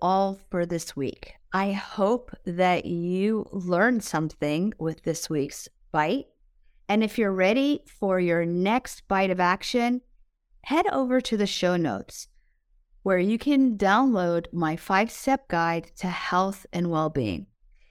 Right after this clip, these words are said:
It was personally curated by me, and it is filled with tips,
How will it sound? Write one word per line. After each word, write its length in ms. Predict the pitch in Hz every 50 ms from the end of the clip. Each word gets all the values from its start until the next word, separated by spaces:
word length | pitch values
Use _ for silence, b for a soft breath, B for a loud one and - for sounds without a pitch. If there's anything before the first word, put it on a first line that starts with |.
| _ - _
It 200 | - - 214 -
was 360 | - 208 202 196 190 - - - _ _ _ _
personally 880 | - - - 330 330 311 - - - 196 175 160 156 143 131 110 101 - - _
curated 840 | - - - 277 269 269 262 247 240 247 240 233 233 220 214 220 - -
by 220 | - 185 175 175 170
me, 380 | 165 160 156 143 135 - - _ _ _ _ _ _ -
and 160 | 185 190 185
it 200 | 185 180 180 180
is 240 | 180 175 180 - -
filled 500 | - - 233 226 220 220 226 220 208 202
with 320 | 190 175 160 - - -
tips, 560 | - - - 277 320 339 - - - - -